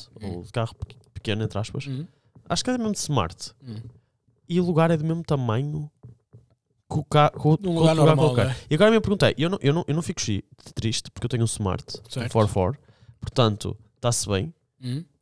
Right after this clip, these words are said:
Speaker 1: Hum.
Speaker 2: Mas,
Speaker 1: É um smart, mas
Speaker 2: sim, visto que eu tive de dizer four four, que é para não acharem que eu
Speaker 1: Para não
Speaker 2: andava com
Speaker 1: parecerem
Speaker 2: aquele
Speaker 1: com o
Speaker 2: pequenino,
Speaker 1: Hot Wheels,
Speaker 2: que andava com,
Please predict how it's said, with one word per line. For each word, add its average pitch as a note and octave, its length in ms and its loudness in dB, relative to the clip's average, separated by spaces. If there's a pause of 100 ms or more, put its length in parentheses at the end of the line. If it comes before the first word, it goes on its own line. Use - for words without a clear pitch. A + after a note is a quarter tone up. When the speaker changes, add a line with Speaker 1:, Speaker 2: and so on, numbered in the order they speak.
(220)
Speaker 1:
Hum. A2+ 220 -10
Speaker 2:
Mas, D3+ 180 0
Speaker 1:
É D3+ 40 8
um D3 60 4 (120)
smart, A#2+ 340 -6
mas G2+ 200 -12
Speaker 2:
sim, B2+ 120 0 (160)
visto F#3+ 220 0
que G#3 60 2
eu G3+ 40 4
tive F#3+ 160 0
de - 20 -2
dizer F3 140 4
four E3+ 200 6
four, D#3 180 6
que D#3+ 80 4
é - 20 4
para D3 120 0
não D3+ 80 6
acharem C#3+ 260 4
que D3 60 0
eu C#3 60 6
Speaker 1:
Para - 40 6
não C#3 80 8
Speaker 2:
andava C#3 140 8
com - 80 -4
Speaker 1:
parecerem C#3 180 8
Speaker 2:
aquele C#3+ 120 2
Speaker 1:
com C#3 60 2
o C3+ 40 6
Speaker 2:
pequenino, A2+ 240 6
Speaker 1:
Hot G#2 100 2
Wheels, A2+ 220 -2
Speaker 2:
que B2 60 2
andava A#2+ 220 4
com, - 140 -8